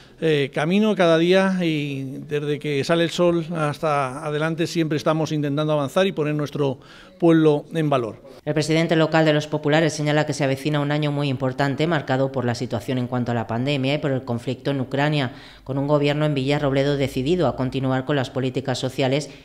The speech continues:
Speaker 2: y de inversiones, como Bueno afirma que se viene haciendo desde el primer día de legislatura, consiguiendo además estructurar la deuda, lo que permite poder afrontar más inversiones para seguir trabajando en una ciudad moderna sin dejar a nadie atrás.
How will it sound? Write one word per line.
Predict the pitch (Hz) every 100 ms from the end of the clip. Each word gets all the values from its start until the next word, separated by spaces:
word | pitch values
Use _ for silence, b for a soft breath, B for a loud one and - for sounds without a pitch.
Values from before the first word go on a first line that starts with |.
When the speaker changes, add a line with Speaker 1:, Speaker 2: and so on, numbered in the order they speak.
| B
Speaker 2:
y | 120
de | 113
inversiones, | 113 113 107 - 151 156 123 B B B
como | 113 117
Bueno | 127 139
afirma | 139 147 135 135
que | 131
se | -
viene | 127 135
haciendo | 131 135 127 127
desde | 127 123
el | 131
primer | 120 120 131
día | 123 123
de | 131
legislatura, | 123 117 123 110 120 139 123 104 B B B
consiguiendo | 135 139 135 143
además | 139 135 151
estructurar | 135 - 131 - 131 135
la | 139
deuda, | 127 151 147 131
lo | 123 120
que | 131
permite | 127 147 156 120
poder | 113 117 123
afrontar | 120 123 123 127 123 B B
más | 110 117 110
inversiones | 131 147 147 143 127 131 - B B
para | 113 117
seguir | 131 135
trabajando | 135 135 127 131 131 135
en | 135
una | 139 135
ciudad | 135 135
moderna | 127 143 135 117 127 -
sin | - 165
dejar | 156 120 113 - -
a | 135
nadie | 117 107
atrás. | 110 - - - -